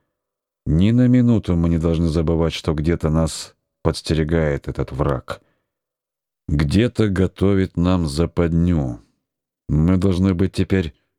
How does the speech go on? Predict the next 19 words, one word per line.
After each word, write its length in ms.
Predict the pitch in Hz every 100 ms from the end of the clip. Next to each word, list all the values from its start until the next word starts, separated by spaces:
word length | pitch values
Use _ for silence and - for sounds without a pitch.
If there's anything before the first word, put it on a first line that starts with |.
| _ -
особенно 720 | 80 85 - 87 90 98 101
осторожны 800 | 95 - 101 110 101 104 104 - _ _ _ -
и 80 | 85
ко 160 | - 87
всему 380 | - 90 95
готовы. 600 | 90 90 80 69 64 64 _ _ _ _ _ _
Это 300 | 98 101 107
необходимо 580 | 104 101 - 101 104 101
передать 400 | 87 90 90 101
всему 320 | - 95 92
экипажу 460 | 85 85 98 92 90
подлодки, 640 | 90 82 78 - - 62 _ _ _ _ -
всем 580 | - - 127 107 82 - _ _ _ _ _ -
членам 560 | - 98 92 104 107 101
научной 520 | 90 90 87 90 90
экспедиции. 720 | - - 76 71 - - - _ _ _ _ _ _ _ _ _ _ _ _ -
Через 220 | 104 107
два 160 | 123 123
часа, 540 | 117 - 120 131